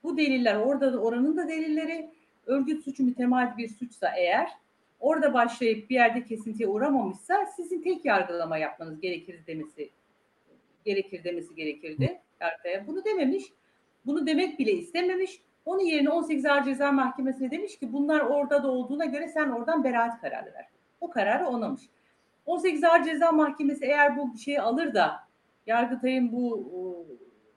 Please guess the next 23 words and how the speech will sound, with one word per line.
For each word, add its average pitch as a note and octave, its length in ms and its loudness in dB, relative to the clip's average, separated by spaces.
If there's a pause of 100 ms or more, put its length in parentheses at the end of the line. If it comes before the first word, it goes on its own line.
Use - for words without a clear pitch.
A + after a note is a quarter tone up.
(400)
kendisine, A3+ 640 -2
e, D#3+ 500 -4 (320)
önerisini A3 520 2
alır A3+ 300 2
da G#3 120 0
beraat A3+ 320 0
kararı G3+ 260 -2
verirse C#4+ 440 -4
tek, - 220 -8 (440)
e, - 40 -20 (380)
şeyden B3+ 340 -2
ceza A3 240 -2
almış C#3+ 260 -4
olacaklar. C3+ 440 -10 (640)
E, A3+ 320 0
şimdi F4 640 -2 (840)
Barkın D4 440 4
Timtik E4+ 500 -2
ve E4+ 280 -4 (360)
Selçuk D4+ 280 -4
Kozağaçlı G3+ 800 -2
kısmı - 260 -14
esas, - 440 -10